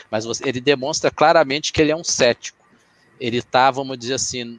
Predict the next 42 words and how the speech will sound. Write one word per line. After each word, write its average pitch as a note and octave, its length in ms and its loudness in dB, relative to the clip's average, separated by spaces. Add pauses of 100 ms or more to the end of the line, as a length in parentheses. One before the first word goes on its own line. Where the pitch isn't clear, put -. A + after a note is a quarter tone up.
(120)
no B2 160 -12
polo C#3 420 2
oposto D3 560 -2
ali C3 220 0
do C3 120 -6
pêndulo C3 520 -2
da C#3+ 160 4
crença. G#2+ 500 -2
Ele G2+ 140 0
é - 20 6
aquele A#2+ 340 0
que - 140 -2
acredita C3 640 -2
que - 140 -6
não C#3 140 0
existe C3 360 -4
nada C3+ 360 4
além C#3+ 180 4
da C#3+ 140 2
matéria. G#2+ 560 2 (960)
Ele B2+ 240 6
acha C3+ 340 2
que - 120 -6
ele D#3+ 120 -6
tá E3+ 200 4
livre D#3 360 -2
disso C#3 380 -10
por - 180 -16
ser D#3+ 200 -8
cético. G#2+ 480 -4
Na G#2+ 100 -10
verdade, A2+ 500 -4
na B2 120 -4
minha B2 160 -8
opinião, B2 580 -4
ele C#3+ 240 2
é C#3 80 4
crente C3 480 -2
como C#3+ 260 -10
qualquer D3 460 0
um F#3 80 -6
outro. A#2 240 -8